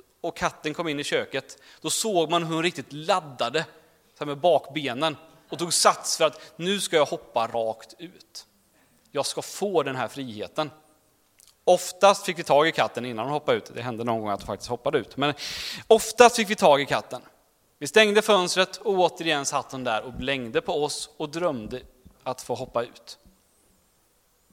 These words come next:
Hon hade inte perspektivet av de kanske, inte vad det kan vara, femton meter som hon hade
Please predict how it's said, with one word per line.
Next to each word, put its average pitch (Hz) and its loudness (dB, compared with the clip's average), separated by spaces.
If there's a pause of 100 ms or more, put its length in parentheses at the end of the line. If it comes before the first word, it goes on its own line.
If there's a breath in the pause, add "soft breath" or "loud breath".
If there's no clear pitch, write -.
(140)
Hon 247 2
hade 233 6
inte 202 0
perspektivet 147 0
av 143 4
de 135 -6
kanske, 135 -2
inte 139 -14
vad 127 -10
det 131 -14
kan 160 0
vara, 120 2 (380 loud breath)
femton 151 0
meter 147 -2
som 147 -8
hon 139 -4
hade 139 -2